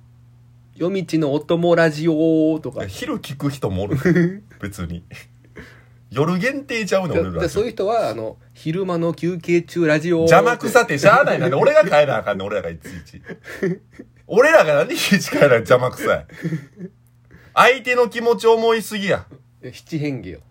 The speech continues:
Speaker 2: あ、ほな、もう、それやったらさ、
Speaker 1: うん。
Speaker 2: 別に、あのー、
Speaker 1: うん。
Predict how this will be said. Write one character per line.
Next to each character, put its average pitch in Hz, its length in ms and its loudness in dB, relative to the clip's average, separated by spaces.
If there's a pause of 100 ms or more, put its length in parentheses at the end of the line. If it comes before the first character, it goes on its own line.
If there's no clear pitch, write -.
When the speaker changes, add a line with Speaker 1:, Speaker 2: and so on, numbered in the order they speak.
(1120)
Speaker 2:
あ、 135 100 6
ほ 220 80 6
な、 208 100 0
も 127 180 -4
う、 143 140 -12
そ - 180 2
れ 311 100 6
や 277 80 6
っ - 60 -16
た 110 100 0
ら 95 100 0
さ、 92 180 2
Speaker 1:
う 127 120 -2
ん。 - 40 -8
Speaker 2:
別 226 300 -6
に、 240 280 -6
あ 202 100 2
の 196 100 -2
ー、 190 480 -2
Speaker 1:
う - 80 -20
ん。 - 40 -20